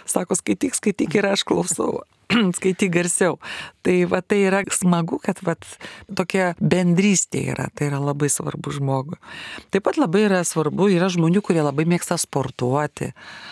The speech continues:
skiria dėmesio sau sportuodami ir tuo labai džiaugiasi, labai smagu, labai džiugu, kad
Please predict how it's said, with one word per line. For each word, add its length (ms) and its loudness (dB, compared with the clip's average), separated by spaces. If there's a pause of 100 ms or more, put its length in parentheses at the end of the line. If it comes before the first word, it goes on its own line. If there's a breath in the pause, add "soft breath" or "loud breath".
(200 loud breath)
skiria 400 2
dėmesio 500 2
sau 460 0
sportuodami 1040 -2 (420 loud breath)
ir 140 0 (100)
tuo 180 0
labai 260 0
džiaugiasi, 680 0
labai 260 0
smagu, 540 0
labai 320 2
džiugu, 500 -2
kad 240 -4